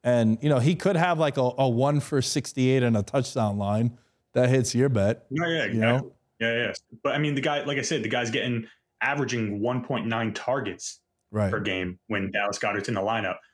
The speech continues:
Speaker 2: So he's not even getting two targets, let alone two catches. So, um, yeah, I think there's some value on that one for sure.
Speaker 1: This one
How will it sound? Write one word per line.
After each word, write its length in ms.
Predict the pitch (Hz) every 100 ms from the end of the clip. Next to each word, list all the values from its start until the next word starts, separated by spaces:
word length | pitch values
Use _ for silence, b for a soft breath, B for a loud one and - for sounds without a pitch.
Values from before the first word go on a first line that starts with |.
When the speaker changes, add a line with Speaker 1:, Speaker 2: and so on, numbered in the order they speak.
| b
Speaker 2:
So 340 | - 113 101 98
he's 140 | 147
not 120 | 160 156
even 160 | 143
getting 280 | 139 131 110
two 220 | - 151
targets, 580 | - 151 175 95 - -
let 140 | 117 113
alone 180 | 107
two 140 | 90 113
catches. 500 | - 120 - 90 -
So, 200 | 95 92 b b _
um, 180 | 95 95
yeah, 240 | 98 95 -
I 60 |
think 240 | 101 117 104
there's 180 | 98
some 140 | - 95
value 320 | 92 92 92
on 140 | 90
that 160 | 90 95
one 100 | 92 _
for 80 |
sure. 240 | - - - _ _ _ _ _ _ _ _ _ _ _ _ _ _ _ _ _ _ _ -
Speaker 1:
This 360 | 120 214 -
one 400 | 247 269 269 285